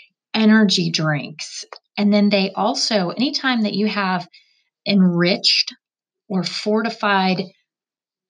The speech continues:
grains of any type, and it's very common in the processing of wheat, they, they take the, the wheat and they strip off all the good stuff, and then they fortify or enrich it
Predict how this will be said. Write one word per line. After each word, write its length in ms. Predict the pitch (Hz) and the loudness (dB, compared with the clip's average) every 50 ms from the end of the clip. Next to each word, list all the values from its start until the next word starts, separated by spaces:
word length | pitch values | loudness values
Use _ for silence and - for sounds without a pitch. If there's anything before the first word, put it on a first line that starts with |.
| _ _ _ _ _ - 202 | _ _ _ _ _ -10 -6
grains 520 | 190 - 190 185 175 151 143 147 156 151 170 | -2 2 2 2 2 2 0 -2 -4 -4 -4
of 100 | 165 175 | -4 -4
any 180 | 175 170 160 | -4 -2 -4
type, 240 | 165 - - 147 - - | -4 -4 -6 -6 -4 -4
and 100 | 185 175 | -4 -4
it's 160 | 175 170 - | -4 -6 -6
very 300 | 185 196 202 208 214 214 | -2 -2 0 2 0 0
common 400 | - - 202 190 185 175 175 - | -2 -2 -2 0 0 0 -2 -4
in 200 | - - 185 170 | -4 -4 -4 -4
the 140 | 175 170 - | -4 -6 -6
processing 580 | - 180 170 170 - - 196 190 - 202 190 170 | -6 -6 -4 -4 -4 -4 -4 -2 -2 -2 -2 -2
of 120 | 156 - | -4 -6
wheat, 420 | 160 151 165 180 208 - - - - - - - - _ - | -6 -4 -4 -2 -2 -2 -4 -4 -6 -6 -12 -20 -20 _ -4
they, 360 | 190 180 180 175 180 - - _ _ _ - | -2 -2 -2 -2 -4 -6 -10 _ _ _ -6
they 120 | 180 170 | -6 -6
take 360 | 170 - 214 214 214 208 _ | -4 -2 -2 -2 -4 -4 _
the, 320 | - 202 185 175 180 175 - _ _ _ | -4 -2 -2 -2 -4 -6 -10 _ _ _
the 160 | - 185 190 180 | -4 -2 -2 0
wheat 380 | 190 247 226 175 175 - - - | 2 0 0 0 -2 -6 -4 -2
and 120 | 185 175 | 0 0
they 80 | 165 156 | 2 0
strip 480 | - - - - - 226 226 233 - | 0 0 0 0 0 0 0 0 0
off 260 | 240 233 220 220 - | 0 0 0 0 0
all 140 | 220 208 196 | 0 0 2
the 100 | 202 190 | 2 2
good 220 | 170 190 180 185 - | 2 2 0 0 -2
stuff, 360 | - - 160 - - - - _ _ _ _ _ _ _ - 202 | -4 -4 -2 -4 -4 -8 -10 _ _ _ _ _ _ _ -4 0
and 140 | 196 180 | 2 4
then 180 | 185 185 185 180 | 4 6 4 4
they 480 | 175 170 165 165 165 160 160 - - _ _ _ _ - - - | 2 2 0 0 0 -2 -4 -6 -8 _ _ _ _ -16 -12 -6
fortify 680 | 240 240 247 240 226 - - 214 196 185 175 170 170 175 | -2 0 0 0 -2 -2 0 0 2 2 2 0 0 0
or 180 | - 180 170 | 0 -2 -2
enrich 440 | 165 160 175 196 285 302 294 - - | -2 0 0 2 2 0 0 -2 -2
it 160 | 156 147 147 | -2 -4 -6